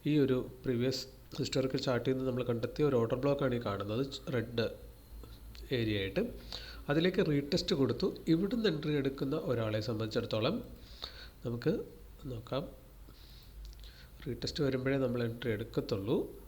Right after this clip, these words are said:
So that പോയിന്റ് ഫൈവ് പെർസെൻറ്റേജ് സ്റ്റോപ്പ് ലോസ് വെച്ച് കഴിഞ്ഞാൽ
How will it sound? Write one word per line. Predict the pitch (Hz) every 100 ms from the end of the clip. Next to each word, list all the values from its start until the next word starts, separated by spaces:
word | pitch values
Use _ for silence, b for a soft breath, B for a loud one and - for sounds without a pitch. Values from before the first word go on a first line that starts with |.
| - - - - -
So | 123 120
that | 127 143 - - - - - - -
പോയിന്റ് | 131 120 120 120 127 120
ഫൈവ് | 117 113 -
പെർസെൻറ്റേജ് | 117 - 123 123 120 214
സ്റ്റോപ്പ് | - 120 107 -
ലോസ് | 113 147 123
വെച്ച് | - 113
കഴിഞ്ഞാൽ | 98 95 98 120